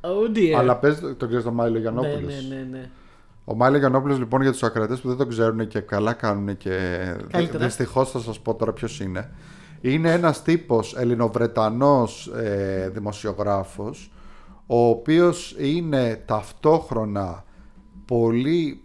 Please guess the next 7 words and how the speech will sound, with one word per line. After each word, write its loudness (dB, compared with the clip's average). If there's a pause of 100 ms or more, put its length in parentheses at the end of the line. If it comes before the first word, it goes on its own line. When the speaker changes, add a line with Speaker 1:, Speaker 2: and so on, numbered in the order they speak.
(140)
Speaker 2:
flamboyant 4 (440)
gay, 0
αλλά 0
και -6
ταυτόχρονα -2 (100)
τέρμα 2
ακροδεξιός -2